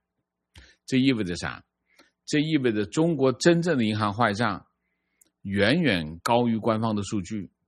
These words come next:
啊。官方数据是这样的，中国银行业不良贷款二零二二年是三万亿，到今年一季度是三万七千亿，你信吗？我当然不信啊。你想，二零二二年当时中国经济还是高峰，开始，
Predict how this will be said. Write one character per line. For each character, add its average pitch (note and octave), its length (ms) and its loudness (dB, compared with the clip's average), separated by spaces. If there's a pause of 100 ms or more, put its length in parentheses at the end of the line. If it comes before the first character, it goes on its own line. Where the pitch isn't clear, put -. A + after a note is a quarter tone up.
(240)
啊。 - 220 -20 (500)
官 F#3 180 6
方 F#3 140 4
数 F3 160 -2
据 C#3+ 140 -2
是 A#2+ 140 -2
这 A#2+ 100 -4
样 G2+ 180 0
的， - 160 -14 (260)
中 F#3 200 -2
国 E3 120 4
银 C#3 220 2
行 C3 380 0
业 C#3+ 240 2
不 B2 160 -2
良 B2+ 180 2
贷 B2+ 160 2
款 F#2+ 340 -8 (120)
二 D3 100 4
零 D3 100 0
二 C#3 100 4
二 C3+ 80 2
年 A2 200 -2
是 G#2+ 120 -8
三 A#2 200 -4
万 A2 160 -4
亿， G2+ 220 -6 (1040)
到 C#3+ 120 4
今 D3 220 -4
年 C#3+ 140 0
一 C#3+ 80 -2
季 B2+ 160 -8
度 B2 160 -2
是 G#2 140 -6
三 B2 200 0
万 A2+ 140 -2
七 A2 180 -6
千 A2 220 -2
亿， G#2 60 -2 (100)
你 F2 80 -6
信 A2 180 -4
吗？ E2+ 180 -4
我 - 160 -12
当 F2+ 160 -4
然 E2+ 120 -6
不 D2+ 100 -16
信 - 320 -14
啊。 - 220 -20 (720)
你 A2 140 -2
想， A#2 180 0
二 C#3+ 160 2
零 C#3 120 2
二 D3+ 80 6
二 C#3 140 4
年 F#2 380 -2
当 B2+ 240 -2
时 G#2+ 240 -6
中 B2 180 -2
国 A#2 100 -2
经 A#2+ 220 -2
济 A#2 160 -6
还 G2+ 160 -6
是 F2+ 560 -6
高 G#2+ 220 0
峰， A2 360 -6
开 A2 160 -6
始， D2 240 -10